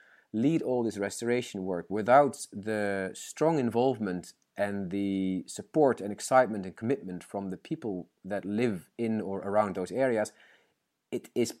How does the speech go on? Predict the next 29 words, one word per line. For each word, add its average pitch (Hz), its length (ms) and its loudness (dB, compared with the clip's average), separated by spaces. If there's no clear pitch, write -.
likely 117 540 4
going 101 240 0
to 95 120 -8
fail. 127 480 0
And 104 160 -6
if 110 280 -4
it 98 220 -2
succeeds, - 840 2
it 98 160 -4
may, 110 600 4
in 104 160 0
the 104 140 4
end, 98 240 0
get 98 180 4
lost 113 340 4
again. 69 260 -2
It 73 60 -4
may 95 140 0
be 90 120 0
lost. 98 280 2
That's 113 220 0
how 104 180 10
we've, 92 320 6
uh, 87 140 0
degraded 95 440 6
a 90 60 4
lot 92 140 6
of 87 120 0
soils, 104 460 8